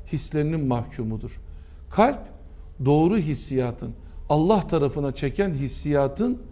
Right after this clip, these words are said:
merkezinin bir insanda bulunmasıdır ki bunlar vahyi anlar. Bunlar dini anlar. Bunlar İslam'ın yolunda gider. Bunlar "Muhammed'e canım kurban olsun." derler. Aşıklar bunlardır.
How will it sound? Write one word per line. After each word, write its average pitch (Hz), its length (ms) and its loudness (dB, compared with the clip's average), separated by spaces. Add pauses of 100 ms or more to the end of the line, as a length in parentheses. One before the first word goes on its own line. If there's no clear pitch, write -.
(380)
merkezinin 170 880 2
bir 196 120 0
insanda 156 560 0
bulunmasıdır 151 840 0
ki 262 300 2 (640)
bunlar 151 360 4
vahyi 127 460 2
anlar. 117 540 -2 (440)
Bunlar 151 440 0
dini 143 280 2
anlar. 147 560 -2 (560)
Bunlar 180 480 2
İslam'ın 143 540 0
yolunda 127 380 2
gider. 127 380 0 (480)
Bunlar 170 300 2
"Muhammed'e 143 680 0
canım 131 340 2
kurban 127 420 0
olsun." 117 400 -2
derler. 131 400 2 (480)
Aşıklar 143 600 0
bunlardır. 139 560 0